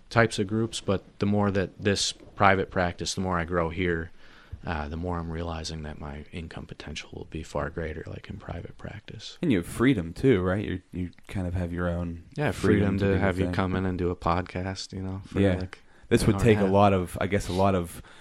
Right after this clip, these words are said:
Speaker 2: different
Speaker 1: Red
Speaker 2: steps
Speaker 1: tape,
Speaker 2: would
Speaker 1: yeah.
Speaker 2: need to take place before this
Speaker 1: Sure,
Speaker 2: could actually
Speaker 1: sure.
Speaker 2: happen.
Speaker 1: Yeah, you should
Speaker 2: Um,
Speaker 1: give it a shot. See who you can talk to in there. I'm sure you'd get somebody eventually.
Speaker 2: Yeah.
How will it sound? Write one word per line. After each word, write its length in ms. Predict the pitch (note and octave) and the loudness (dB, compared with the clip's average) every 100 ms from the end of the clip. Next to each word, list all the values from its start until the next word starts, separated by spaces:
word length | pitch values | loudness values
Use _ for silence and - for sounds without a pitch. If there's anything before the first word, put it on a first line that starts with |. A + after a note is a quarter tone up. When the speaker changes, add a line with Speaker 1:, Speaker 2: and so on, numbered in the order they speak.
| - - | -8 -2
Speaker 2:
different 280 | A2 F2+ A2+ | 0 4 6
Speaker 1:
Red 140 | G#2+ | 6
Speaker 2:
steps 120 | A#2+ | 8
Speaker 1:
tape, 160 | G#2+ G#2 | 8 8
Speaker 2:
would 80 | G2+ | 4
Speaker 1:
yeah. 220 | G#2 G#2 | 4 4
Speaker 2:
need 80 | G2 | 2
to 40 | G#2 | 0
take 240 | G2 - | 0 0
place 320 | - F2+ F2+ | 0 0 0
before 260 | - - F#2 | -2 4 4
this 100 | F2+ | 4
Speaker 1:
Sure, 160 | F#2+ G#2 | 4 4
Speaker 2:
could 60 | G#2 | 4
actually 140 | F#2+ | 4
Speaker 1:
sure. 80 | F#2+ | 4
Speaker 2:
happen. 320 | G2 G2+ E2+ - - - - - | 4 4 -2 -8 -20 -20 -14 0
Speaker 1:
Yeah, 100 | G3 | 6
you 60 | C3+ | 8
should 100 | A#2 | 8
Speaker 2:
Um, 60 | |
Speaker 1:
give 100 | C3+ | 6
it 40 | B2+ | 2
a 20 | |
shot. 420 | - C3+ A2+ - - - - | 2 2 2 0 -8 -20 -18
See 200 | - - | -6 0
who 60 | A#2 | 2
you 120 | A2 | 2
can 120 | G#2+ | 0
talk 280 | G2+ G#2 - | 2 2 2
to 160 | G2 F#2 | -2 -2
in 100 | F#2 | -2
there. 220 | F#2 G2 - | -6 -8 -8
I'm 100 | A#2+ | -2
sure 160 | - | 4
you'd 140 | G#2 F#2+ | 4 4
get 120 | F#2+ | 0
somebody 360 | G2+ F#2+ G2 G2 | 0 0 2 2
eventually. 560 | G2 G2+ G#2 G2+ G2+ - | 0 -2 0 0 0 6
Speaker 2:
Yeah. 240 | C3 B2+ | 8 10